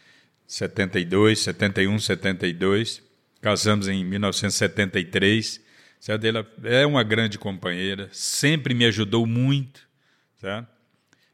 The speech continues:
Contribuiu muito para que a gente tivesse, é, um, um, uma trajetória, é, de responsabilidade na instituição, certo? Ela me ajuda, me ajudou muito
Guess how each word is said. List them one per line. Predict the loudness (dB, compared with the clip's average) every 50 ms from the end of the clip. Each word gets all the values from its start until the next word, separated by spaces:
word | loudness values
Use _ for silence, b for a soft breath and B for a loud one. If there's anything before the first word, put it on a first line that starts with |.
| _ -8
Contribuiu | -6 -4 -2 -2 -2 0 2 4 4 4 4
muito | 4 4 4 6 4 4 2 -2
para | -4 0 2 4 4 4 2 0
que | 0 0 0 2 2 2 2 2
a | 0 -2
gente | -2 -2 -4 -4 -4 -6 -6
tivesse, | -4 -2 2 4 4 4 4 2 0 -2 -2 -2 -4 _ b b b b b b b b -2
é, | 0 2 4 4 2 0
um, | -2
um, | -6 -10 -10 -10 -10 -12 -10 -10 -12 -12 -12 -12 -14 -12 -8
uma | -8 -4
trajetória, | 0 2 2 4 4 2 2 2 4 4 4 6 4 2 0 -2 -6 _ _ _ b b b b b b b
é, | -2 0 2 2 2 2 0 -2 -6 -12 -18 -20 -20 -20 -16 -10
de | -6 -4 -2 -2 -2
responsabilidade | 2 2 2 2 2 2 2 2 2 4 2 2 2 2 0 0 0 0 2 2 2 2 2 0 -2 -4
na | -4 -2 -2
instituição, | -4 -4 -4 -6 -6 -6 -4 -4 -4 -4 -2 -2 -2 -2 -4 -6 -8 -14 _ _ _ _ _ _ _ -10
certo? | -6 -6 -6 -6 -8 _
Ela | -2 0 2 2 2 0
me | 0 -2 -4 -2
ajuda, | -2 -2 0 0 0 0 0 0 0 -2 -2 -2 0
me | 2 4 4
ajudou | 4 4 2 0 2 4 4 4 6
muito | 6 4 4 4 4 2 -2 -8 -20